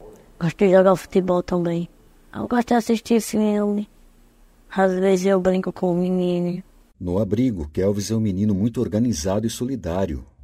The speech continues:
Speaker 2: É o que diz Pedro Henrique, coordenador do abrigo Acolher.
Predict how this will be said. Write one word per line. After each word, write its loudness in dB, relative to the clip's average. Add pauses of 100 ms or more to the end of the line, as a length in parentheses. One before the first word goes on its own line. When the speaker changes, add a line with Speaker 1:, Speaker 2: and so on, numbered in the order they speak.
Speaker 2:
É -8
o -6
que -6
diz -6
Pedro -2
Henrique, -6
coordenador -2
do -2
abrigo -4
Acolher. -4